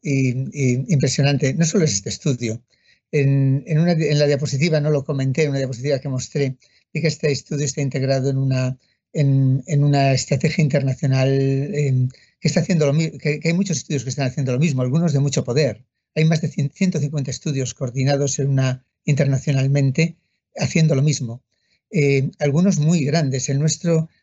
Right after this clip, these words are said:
de los prospectivos, es de los de más poder estadístico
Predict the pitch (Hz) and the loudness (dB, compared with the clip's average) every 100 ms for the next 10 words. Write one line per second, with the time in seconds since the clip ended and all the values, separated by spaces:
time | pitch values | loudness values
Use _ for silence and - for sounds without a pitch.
0 | _ - 147 143 131 143 131 - 139 - | _ -6 0 0 0 -4 -6 -6 -6 -4
1 | 175 185 156 131 139 127 123 135 - - | -2 -2 -2 -4 -4 -4 -2 -2 -4 -6
2 | 127 139 127 - - - 143 123 - 127 | -2 0 -2 -6 -10 -4 -4 -2 -6 -10
3 | - 120 | -12 -14